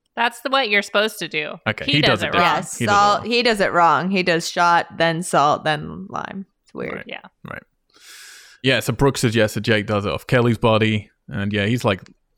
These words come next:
Speaker 2: very awkwardly licking up her breasts. <laughs>
Speaker 3: It's
Speaker 1: Yeah.
Speaker 3: so weird. It's, like, the creepiest tongue I've ever seen.
Speaker 1: Ugh.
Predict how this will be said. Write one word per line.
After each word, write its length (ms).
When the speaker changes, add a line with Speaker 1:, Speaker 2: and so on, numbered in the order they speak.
Speaker 2:
very 760
awkwardly 580
licking 360
up 160
her 100
breasts. 640
<laughs> 40
Speaker 3:
It's 280
Speaker 1:
Yeah. 60
Speaker 3:
so 600
weird. 880
It's, 1000
like, 240
the 80
creepiest 680
tongue 340
I've 140
ever 260
seen. 500
Speaker 1:
Ugh. 320